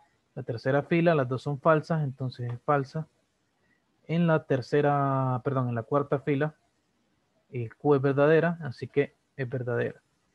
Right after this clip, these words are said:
¿Y cuál es la conclusión a la que llegamos? Que estas dos proposiciones tienen exactamente la misma representación en la tabla de verdad.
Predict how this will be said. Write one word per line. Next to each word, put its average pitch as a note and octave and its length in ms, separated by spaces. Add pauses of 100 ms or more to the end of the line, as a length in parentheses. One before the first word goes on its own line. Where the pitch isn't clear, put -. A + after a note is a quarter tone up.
(260)
¿Y C3 120
cuál D3+ 220
es D#3 80
la D#3+ 80
conclusión C#3 500
a C#3+ 60
la C#3 100
que C3 140
llegamos? C#3 520 (2750)
Que E3 260
estas C#3+ 380
dos D3+ 360 (1500)
proposiciones C3+ 720
tienen C#3 320
exactamente D3+ 720
la C3 120
misma F3 300
representación C#3+ 840
en C3+ 80
la A#2+ 120
tabla B2+ 280
de A#2 100
verdad. B2+ 340